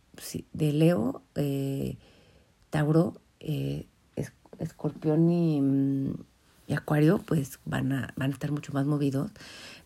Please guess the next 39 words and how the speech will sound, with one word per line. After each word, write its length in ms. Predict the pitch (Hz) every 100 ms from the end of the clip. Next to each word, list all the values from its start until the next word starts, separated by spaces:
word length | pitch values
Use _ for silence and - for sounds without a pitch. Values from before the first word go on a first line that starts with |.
| -
Pero 180 | 156
lo 160 | 160 165
que 80 | 175
les 140 | 175
quería 240 | 175 190 208
contar 320 | 220 214 185
de 60 |
esta 200 | 190 -
luna 380 | 165 175 160 151 - - - -
es 160 | 160
que 300 | - 185 - _
hay 200 | - 180
un, 320 | 104 - 202 -
este 220 | 165 175
ob-, 240 | 170 -
objeto 480 | 143 - 165 160 170
de 140 | 156 -
Kuip-, 200 | 156 - _
de 100 | 139
lo, 100 | 135
de 200 | - 135
Kuiper, 340 | - 147 160
que 120 | 160 139
son, 240 | 147 151
este, 400 | 160 - 139 135 - - - - - _ -
em, 520 | 151 143 143 139 - - _
planetas 640 | - 143 143 139 156 165 - -
o 60 |
planetoides 760 | - 135 135 - 143 147 151 -
y, 300 | - 110 -
y, 260 | - 131 -
y 200 | - - -
que 80 | -
encontraron 640 | 139 139 139 151 160 165 - - - - -
eh, 460 | - 135 131 117 -
que 80 | 139
han 80 | 151
encontrado 340 | 151 135 135
recientemente, 720 | 131 147 143 143 131 131 147